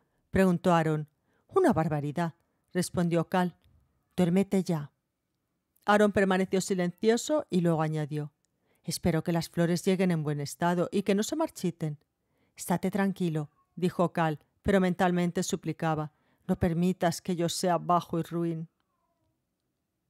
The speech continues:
Capítulo treinta y uno. Uno.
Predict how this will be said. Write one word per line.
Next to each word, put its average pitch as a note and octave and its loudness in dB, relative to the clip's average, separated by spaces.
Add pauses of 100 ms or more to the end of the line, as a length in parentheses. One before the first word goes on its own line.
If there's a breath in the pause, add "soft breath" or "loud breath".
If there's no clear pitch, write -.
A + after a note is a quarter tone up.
(1300)
Capítulo A3+ 0
treinta F3+ -2
y D#3+ -4
uno. D#3+ -6 (1160)
Uno. F3 2